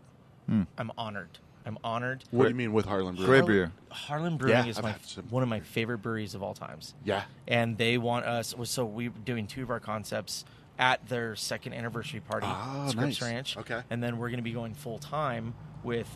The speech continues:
Speaker 2: uh, with Harlan Brewing Bay Park, you know, uh, probably starting maybe a couple days a week and then going Wednesday to Sunday with them
Speaker 3: Yeah.
Speaker 2: in Bay Park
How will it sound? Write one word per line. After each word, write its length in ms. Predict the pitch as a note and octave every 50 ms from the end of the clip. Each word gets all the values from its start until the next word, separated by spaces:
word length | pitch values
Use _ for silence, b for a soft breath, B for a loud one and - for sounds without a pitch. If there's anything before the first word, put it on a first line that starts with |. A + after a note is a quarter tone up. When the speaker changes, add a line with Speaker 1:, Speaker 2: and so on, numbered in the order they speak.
| - B2
Speaker 2:
uh, 300 | A#2+ A2 G#2+ G#2+ G#2+ G#2+
with 200 | - A2+ A2 -
Harlan 340 | - - B2 A#2+ A2 A2 A2
Brewing 240 | A2 A#2 A2+ G#2 G#2+
Bay 160 | A2+ A#2 A2
Park, 380 | - - B2+ C3 B2 A2+ A2 - - - C3+ C#3 C#3 C#3 C#3+ C#3+ C#3+ D3
you 120 | C#3+ C#3+
know, 260 | - - - - - - - - -
uh, 340 | A#2 G#2+ G#2+ G#2 G#2 G#2 - C#3+ C#3+ C#3+ C#3+ C#3+
probably 180 | C#3+ E3+ D#3 C#3+
starting 560 | C#3 C3+ C3 D3+ D3 C#3+ C#3 C3+ B2+ C3 C3 - - - - - - - - - - C#3
maybe 320 | D3 C#3+ C3+ B2+ B2+ A#2+
a 760 | A2+ - - - - - - - - - - - - - -
couple 220 | - F3+ D3+ D3+ C3
days 220 | D3 C#3+ C3 B2+
a 40 | B2+
week 300 | B2+ C3 C3+ C3 A#2 -
and 100 | B2 A#2+
then 140 | A#2+ A#2 G#2
going 240 | A#2+ A#2 A#2 A2+
Wednesday 340 | A2+ A#2 A#2 A2+ A2 A#2+ A#2
to 80 | G#2 G2+
Sunday 460 | - - A2+ A2 G#2 G#2+ G#2+ G#2 G#2+
with 180 | G#2 G#2+ G2+ -
them 180 | G#2+ G#2 G#2+
Speaker 3:
Yeah. 140 | A#2 A2 F#2 - - - - - - -
Speaker 2:
in 80 | A2+ G2+
Bay 140 | A2 A2 G2+
Park 320 | - G2+ G2+ G2 F#2+